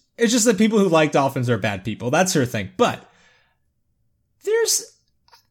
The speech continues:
this story really messed me up. I'm gonna be honest with you. So this comes from the Univers-, Institute for Marine Mammal Studies in Mississippi. Uh, and so they started training dolphins to collect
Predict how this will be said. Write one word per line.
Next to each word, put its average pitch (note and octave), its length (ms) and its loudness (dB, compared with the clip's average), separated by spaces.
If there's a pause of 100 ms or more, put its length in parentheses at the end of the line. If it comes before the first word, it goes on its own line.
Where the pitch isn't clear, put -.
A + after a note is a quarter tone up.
(100)
this A#4+ 160 4
story C4 340 4
really E3+ 480 2
messed A#2+ 380 -2
me A2 160 -6
up. G#2+ 300 -12
I'm G3+ 120 0
gonna F3 120 2
be C3 100 0
honest G#2+ 240 -8
with G#2+ 80 -8
you. A#2+ 80 -6
So B2+ 440 0 (960)
this A#3 220 0
comes C4+ 220 0
from F#3+ 260 2
the D#3+ 100 0
Univers-, D#3 640 0
Institute G3 460 -2
for E3+ 140 0
Marine C3+ 520 0
Mammal B2 280 2
Studies G#2 340 -2
in G#2+ 160 -4
Mississippi. A#2 720 -4 (380)
Uh, A#2+ 480 0
and D3 560 -2 (560)
so - 140 -8
they A3 100 -2
started F#4+ 440 -4
training F#3+ 540 -2
dolphins A#2 680 -2
to A#2+ 200 -2
collect C3 460 -4